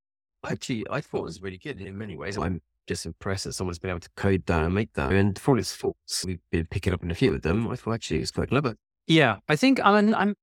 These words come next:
Speaker 2: disappointed. The questions where it should have done well, like simple calculations of
Speaker 1: Calculations,
Speaker 2: tax,
Speaker 1: yeah,
Speaker 2: and it
Speaker 1: that's
Speaker 2: got it
Speaker 1: good.
Speaker 2: wrong.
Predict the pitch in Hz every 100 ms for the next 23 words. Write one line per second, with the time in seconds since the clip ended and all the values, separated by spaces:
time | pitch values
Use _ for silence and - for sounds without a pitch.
0 | _ - 220 - 220 247 254 131 110 -
1 | 170 214 - 233 294 233 214 - 185 165
2 | 160 139 151 165 98 104 - 180 180 151
3 | - 160 - 143 139 - 131 98 202 107
4 | 92 92 - 165 196 240 233 131 196 220